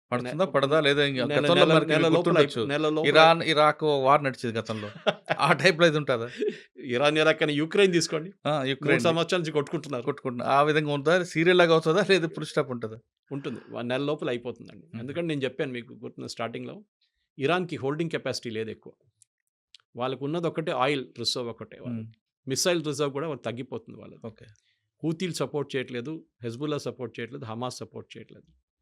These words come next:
Speaker 2: వాళ్ళు ఇప్పుడు ఏం చేయ-, వాళ్ళు కంప్లీట్లీ ఐసోలేట్ అయిపోయారు.
Speaker 1: మ్మ్.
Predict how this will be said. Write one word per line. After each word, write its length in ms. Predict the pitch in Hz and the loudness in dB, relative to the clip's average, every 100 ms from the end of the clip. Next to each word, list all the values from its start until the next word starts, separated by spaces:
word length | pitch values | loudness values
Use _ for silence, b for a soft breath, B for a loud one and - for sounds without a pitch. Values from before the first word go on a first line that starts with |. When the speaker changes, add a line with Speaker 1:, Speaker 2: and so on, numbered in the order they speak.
| _ _ _ | _ _ _
Speaker 2:
వాళ్ళు 140 | 131 156 | -4 -4
ఇప్పుడు 160 | 147 | -2
ఏం 100 | 151 | -2
చేయ-, 200 | 190 160 | 2 0
వాళ్ళు 280 | 131 127 113 113 | 0 -4 -6 -10
కంప్లీట్లీ 480 | 135 131 185 180 180 143 117 | -10 -6 -6 -4 -4 -4 -6
ఐసోలేట్ 420 | 120 135 - 180 127 | -4 -2 0 0 -4
అయిపోయారు. 380 | 110 98 - _ 120 | -10 -16 -20 _ -12
Speaker 1:
మ్మ్. 140 | 117 | -12